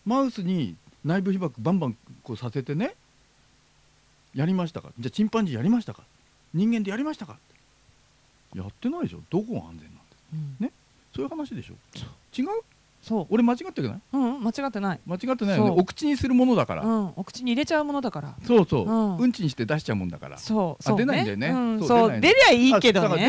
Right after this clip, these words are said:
Speaker 1: 出る量もちゃんとやれっていうのね。
Speaker 2: そう、そう、そう、そう。
Speaker 1: 毎日、毎日例えば、えーっ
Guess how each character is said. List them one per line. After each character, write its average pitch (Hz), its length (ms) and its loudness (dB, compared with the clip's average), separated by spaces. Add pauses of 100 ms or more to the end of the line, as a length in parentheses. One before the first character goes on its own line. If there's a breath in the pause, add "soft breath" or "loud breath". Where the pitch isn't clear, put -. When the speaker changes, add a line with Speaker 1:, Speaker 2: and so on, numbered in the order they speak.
Speaker 1:
出 370 100 4
る 220 40 -2
量 233 200 2
も 175 140 0
ち - 80 -6
ゃ 247 80 0
ん 320 60 -4
と 262 120 -4
や 143 160 0
れ 359 100 0
っ 427 40 -4
て - 180 -6
い - 20 0
う 165 60 0
の 190 80 -4
ね。 180 40 -6
Speaker 2:
そ 214 260 2
う、 170 40 -8
そ 185 240 -4
う、 175 60 -12
そ 180 260 -8
う、 165 60 -10
そ 165 360 -10
う。 185 80 -6
Speaker 1:
毎 302 180 0
日、 208 500 -2
毎 262 220 0
日 214 140 0 (220)
例 180 80 0
え 160 60 0
ば、 156 320 0 (320 soft breath)
え 120 760 -2
ー - 20 -20
っ - 20 -20